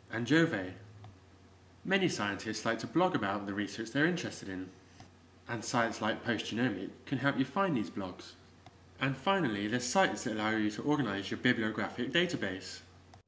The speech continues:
such as Conatea and Cite You Like. But this has been just a brief selection of the available tools,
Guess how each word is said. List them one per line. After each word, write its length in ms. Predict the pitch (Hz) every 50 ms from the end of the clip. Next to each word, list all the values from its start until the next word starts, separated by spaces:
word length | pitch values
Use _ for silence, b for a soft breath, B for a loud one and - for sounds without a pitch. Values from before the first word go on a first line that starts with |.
| - - - - - - - - - - - - - - - -
such 200 | - 107 104 113
as 80 | 104
Conatea 680 | - - 120 104 98 87 - 160 147 117 110 117 127 123 - - - - - - - - - - - - - - - - - - - - - - - - -
and 140 | 135 143
Cite 240 | - - 208 190 131
You 80 | 120 110
Like. 380 | 104 98 95 101 - - - - - - - - - - - - - - - - - - - - - - - - - - - - - - -
But 100 | 151 139
this 160 | 165 170 170
has 100 | 165 -
been 220 | - 127 117 107
just 180 | 113 110 - -
a 40 | 120
brief 300 | - 143 156 175 165 170
selection 420 | - 117 98 95 98 - - 104
of 80 | 101 101
the 60 | 104
available 460 | 98 104 98 95 95 92 87 92 90
tools, 520 | 87 - - 95 85 87 87 - - -